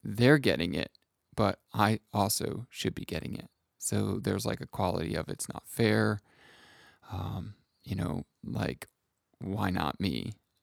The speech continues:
And it feels a little bit like, it feels childish, <laughs> honestly. It feels like a bit of a tantrum. But that doesn't mean that it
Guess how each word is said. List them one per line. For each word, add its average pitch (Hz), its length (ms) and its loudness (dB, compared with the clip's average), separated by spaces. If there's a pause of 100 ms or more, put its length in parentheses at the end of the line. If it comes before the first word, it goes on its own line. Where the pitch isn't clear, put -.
(220)
And 98 560 -2
it 113 140 -6
feels 123 600 6
a - 80 -4
little 110 440 4
bit 92 320 2
like, 90 500 -2 (300)
it 123 60 -16
feels 113 220 -2
childish, 107 760 0 (380)
<laughs> - 400 -18
honestly. 113 640 0 (480)
It - 60 -20
feels - 180 2
like 101 120 2
a 95 60 0
bit 95 140 2
of 90 100 -2
a 95 40 -2
tantrum. 104 580 -2 (1120)
But - 140 -8
that 110 160 -4
doesn't 104 300 2
mean 98 260 4
that 98 160 0
it 101 120 -2